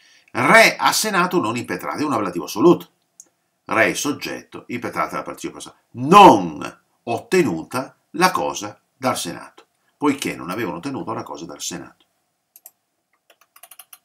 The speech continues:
C'è ancora sottinteso un dicit, perché se no qui non abbiamo la proposizione principale. Vedete,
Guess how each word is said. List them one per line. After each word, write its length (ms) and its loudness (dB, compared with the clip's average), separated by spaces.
C'è 160 0
ancora 420 2
sottinteso 580 -6
un 100 -8
dicit, 360 0
perché 240 -10
se 140 -10
no 280 -2
qui 180 0
non 140 -6
abbiamo 340 -4
la 100 -2
proposizione 520 -10
principale. 640 -4
Vedete, 560 -10